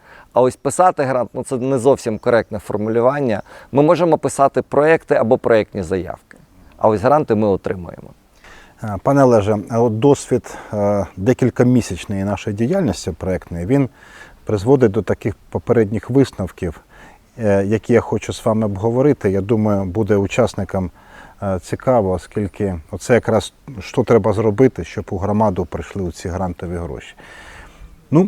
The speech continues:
Speaker 2: по-перше, а, відповідальність за соціально-економічний розвиток на території — це влада. Тобто це, ну, апарат територіальної громади, голова, заступники, е, структурні підрозділи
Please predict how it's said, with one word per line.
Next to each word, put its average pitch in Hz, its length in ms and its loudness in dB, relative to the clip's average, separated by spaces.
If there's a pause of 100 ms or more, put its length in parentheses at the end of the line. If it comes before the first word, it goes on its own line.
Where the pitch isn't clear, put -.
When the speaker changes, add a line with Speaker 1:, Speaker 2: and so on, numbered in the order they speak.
Speaker 2:
по-перше, 147 640 2 (920)
а, 110 220 2 (420)
відповідальність 135 840 2
за 117 80 -4
соціально-економічний 117 1040 -2
розвиток 123 560 0
на 107 60 0
території — 113 540 2
це - 180 -4
влада. 80 480 0
Тобто - 300 -10
це, 87 340 -6 (300)
ну, 90 300 -6 (220)
апарат 139 540 2 (120)
територіальної 117 600 -2
громади, 107 440 0
голова, 98 580 2
заступники, 101 800 -2 (460)
е, 95 80 -6
структурні 110 560 0
підрозділи 110 840 4